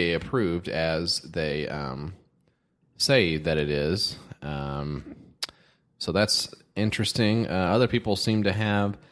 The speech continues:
some issues, let's see, with, um, oh boy. Okay. "Sorry for the negative haters," Matt says. Jeez.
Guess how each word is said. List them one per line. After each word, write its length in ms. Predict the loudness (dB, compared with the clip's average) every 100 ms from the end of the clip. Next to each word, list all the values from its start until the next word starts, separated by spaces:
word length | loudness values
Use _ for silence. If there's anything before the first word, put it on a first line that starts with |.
| _ _ _ _
some 360 | -6 2 4 4
issues, 880 | 2 0 2 4 6 6 4 0 -6 -8 -18 -20 -20 _ _ _ _ _ _ _
let's 160 | -10 -6
see, 220 | -2 0
with, 340 | 2 0 0 0
um, 440 | 0 2 0 -4 -6 _ _ _ _ _ _ _ _ _ _ -6
oh 140 | -4
boy. 360 | -2 0 -2 -2 -8 -18 -20 _ _ _ -10
Okay. 380 | -6 -2 0 0 -4 -14 _
"Sorry 280 | -4 2 2
for 160 | 2 0
the 100 | 2
negative 360 | 2 2 0 0
haters," 380 | 0 0 -2
Matt 260 | -2 -2 -4
says. 380 | -4 -2 -4 -6 -14 _ _ _ _ _ _ _ _ _ _ -14
Jeez. 480 | -6 -2 -2 -4